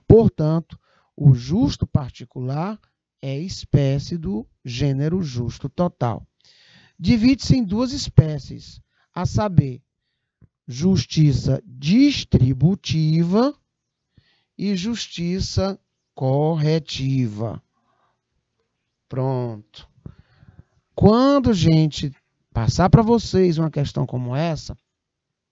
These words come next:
vem lá um texto introdutório pra deixar você muito bem sintonizado nessa área, tá? E aqui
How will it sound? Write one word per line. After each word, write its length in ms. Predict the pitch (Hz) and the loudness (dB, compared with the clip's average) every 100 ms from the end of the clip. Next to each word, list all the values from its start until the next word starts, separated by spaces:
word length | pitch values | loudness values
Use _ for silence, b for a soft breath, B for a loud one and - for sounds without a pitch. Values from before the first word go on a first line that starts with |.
| b b b b _ | b b b b _
vem 200 | 104 127 | 0 4
lá 180 | 143 139 | 4 4
um 120 | 196 | 2
texto 460 | - 143 180 - 131 | 4 4 4 2 0
introdutório 960 | 113 117 120 170 - 143 127 127 117 - _ _ _ _ _ | 2 0 4 2 2 0 2 0 -4 -12 _ _ _ _ _
pra 180 | - 139 | -2 0
deixar 380 | 151 160 - 151 | -2 -2 -2 -2
você 340 | 156 - 160 | -2 0 2
muito 640 | 160 156 175 220 262 - 185 | 2 2 4 4 2 0 -2
bem 400 | 139 143 165 175 | 2 2 2 0
sintonizado 1080 | - 156 143 147 143 120 135 165 170 131 - _ _ _ - | -4 -2 0 0 -2 -2 -4 -4 -4 -6 -12 _ _ _ -6
nessa 580 | 131 127 117 113 151 | 0 2 2 0 -2
área, 500 | 170 160 135 127 131 - _ _ _ b b b b - | -2 -2 -4 -6 -10 -16 _ _ _ b b b b -4
tá? 340 | 123 175 214 - _ _ _ _ | 0 0 -2 -12 _ _ _ _
E 140 | 117 120 | -2 0
aqui 640 | 120 113 175 214 214 135 | 2 0 2 4 4 2